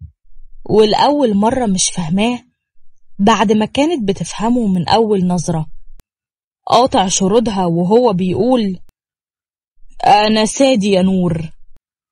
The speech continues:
نور عيونها وسعت على الآخر، وشفايفها بتترعش، ووشها أحمر قوي. سليم بص على شفايفها اللي احمرت قوي بشكل مثير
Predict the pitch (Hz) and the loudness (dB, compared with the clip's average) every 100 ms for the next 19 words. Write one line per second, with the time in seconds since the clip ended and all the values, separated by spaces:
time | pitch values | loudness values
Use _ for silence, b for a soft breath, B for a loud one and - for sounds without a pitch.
0 | _ _ - 226 269 302 247 196 208 262 | _ _ -4 4 4 4 2 2 2 0
1 | 220 180 175 - 214 196 151 165 170 - | 0 0 0 -2 -4 -8 -6 -6 -4 -2
2 | 226 - 208 180 - _ _ - - - | -2 -2 -4 -6 -10 _ _ -20 -18 -6
3 | - - - 226 - 196 254 - 254 175 | 4 4 4 0 0 2 2 2 0 0
4 | 160 160 190 220 214 - 175 170 175 - | -2 -4 -2 -2 -2 -4 -2 -2 -2 0
5 | 226 220 - - 214 185 - 170 160 156 | 0 2 0 0 0 0 0 0 0 -4
6 | - _ _ _ _ _ - - 240 190 | -10 _ _ _ _ _ -12 -4 0 2
7 | 233 254 202 233 - 180 170 165 180 180 | 2 0 0 -2 -4 -2 -2 -2 -4 -2
8 | 190 - 220 185 156 - 202 233 202 - | -2 -4 -4 -2 -2 -4 -4 -2 -4 -2
9 | 202 240 208 175 190 220 214 185 180 - | -2 0 -2 -2 -2 -4 -4 -2 -2 -2
10 | 240 262 214 190 | -2 -2 -4 -8